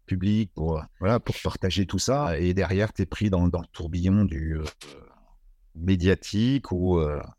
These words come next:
t'as Nelson Montfort qui t'attend, euh, derrière, tu sors du, du terrain. Et, euh, l'anecdote, elle est fabuleuse parce que le match, il a duré presque quatre heures, euh, je sais plus, trois heures quarante-cinq ou pas loin.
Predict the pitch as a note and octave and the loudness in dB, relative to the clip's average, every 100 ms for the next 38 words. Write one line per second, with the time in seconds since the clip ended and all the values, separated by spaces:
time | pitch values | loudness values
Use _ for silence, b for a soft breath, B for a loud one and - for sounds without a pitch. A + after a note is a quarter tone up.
0 | _ - _ - E2 - - - _ - | _ -20 _ -14 -12 -12 -16 -20 _ -20
1 | - - _ _ - F2+ F2 - F#2+ F#2+ | -20 -20 _ _ -4 0 0 2 2 4
2 | F#2+ - G#2 - - F#2 F2+ - F2 F#2 | 4 4 2 0 -4 0 0 0 0 0
3 | G#2+ B2 C3 B2+ G2+ E2 D#2 D#2 F2 F#2 | 2 0 0 0 0 0 -2 -2 -2 0
4 | F#2+ G2+ - - - - F#2+ F2+ F2+ F2 | 0 0 -4 -10 -8 -2 0 0 0 -2
5 | E2 E2+ - F2 G2 G2 b b b b | -4 -4 0 2 2 0 b b b b
6 | b _ - E2+ D#2+ D#2 E2 F#2 G2 F#2+ | b _ -4 -2 0 0 0 2 0 2
7 | A#2 - F2+ E2+ - F#2+ F#2 A2+ A#2+ A#2 | 0 0 0 -2 -2 -2 0 0 0 -2
8 | - - D#2 - D#2+ D#2+ D#2 D2 D2 _ | -4 -8 -8 -4 -2 0 0 -2 -6 _
9 | E2+ F2+ F2+ G2 - F2 D#2+ F2 F#2 - | -6 -2 0 -2 -2 -4 -2 -4 -4 -4
10 | F2 - E2 - E2+ - G#2 G2 F2+ F2 | -4 -2 -2 -2 -2 -2 0 0 0 0
11 | F2 D#2+ - - G2+ G2 F#2+ F2 G2 - | -2 -4 -12 -12 -10 -4 -2 0 0 0
12 | F#2+ F#2 - A#2 A2 - F2 - D#2+ F#2 | 0 0 -2 -2 -4 -8 -16 -20 -6 -2
13 | G#2 A#2+ | 0 -2